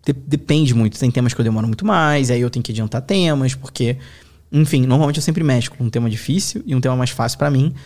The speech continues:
pra conseguir elaborar melhor os episódios. Então, tudo começa a partir do tema, né? O que que eu quero falar. E aí eu começo a rascunhar uma história. Qual a história que eu vou contar aqui nesse episódio?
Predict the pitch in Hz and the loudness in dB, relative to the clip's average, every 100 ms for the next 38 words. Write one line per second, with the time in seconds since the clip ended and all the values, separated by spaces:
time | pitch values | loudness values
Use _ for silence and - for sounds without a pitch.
0 | - - - 135 151 135 151 131 135 143 | -20 -16 -4 -2 0 0 0 2 4 2
1 | 160 - - 131 131 135 139 131 139 135 | -2 -10 -8 0 2 2 2 2 2 2
2 | 131 127 135 165 160 123 110 107 - - | 2 2 0 0 0 0 -2 -8 -14 -20
3 | - - _ - 131 135 131 131 131 131 | -20 -20 _ 0 2 4 4 4 4 2
4 | 131 - 147 165 156 151 156 - - _ | 0 -2 -2 0 0 0 -4 -8 -18 _
5 | _ _ 120 131 131 160 147 98 90 - | _ _ -4 -2 0 0 0 -2 -4 -4
6 | 110 110 - 131 131 131 165 127 127 - | -2 -2 -2 -4 0 -2 0 -2 -4 -10
7 | - - - 151 143 156 170 156 165 165 | -20 -10 0 2 2 0 0 0 0 0
8 | 160 - 170 151 160 196 - 147 120 131 | -2 -2 -2 0 0 -2 0 0 -2 -2
9 | 156 180 - 165 165 147 147 147 151 - | -2 -2 -2 -4 -2 -4 -2 -4 -4 -2
10 | 135 131 135 135 123 110 127 | -2 -2 -4 -4 -2 -4 -8